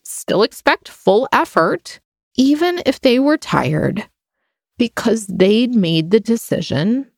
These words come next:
to wait. The consequence was self-imposed,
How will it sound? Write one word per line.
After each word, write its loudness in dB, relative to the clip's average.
to -2
wait. -2
The 2
consequence -2
was 0
self-imposed, -2